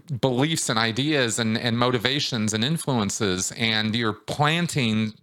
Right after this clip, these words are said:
seeds there of this group is all, this leadership is everything, this dogma is, is all there is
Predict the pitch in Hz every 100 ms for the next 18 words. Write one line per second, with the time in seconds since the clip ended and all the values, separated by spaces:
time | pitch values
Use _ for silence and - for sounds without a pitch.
0 | _ - - 185 214 165 113 120 101 95
1 | 98 117 - - - _ - 120 120 113
2 | 107 156 - - 135 131 135 113 113 113
3 | 110 110 107 135 - 123 131 127 123 -
4 | 117 120 110 113 104 110 107 113 107 117
5 | 127 - 117 120 123 120 117 117 120 110
6 | - 127 120 113 123 123 123 117 110 110
7 | 107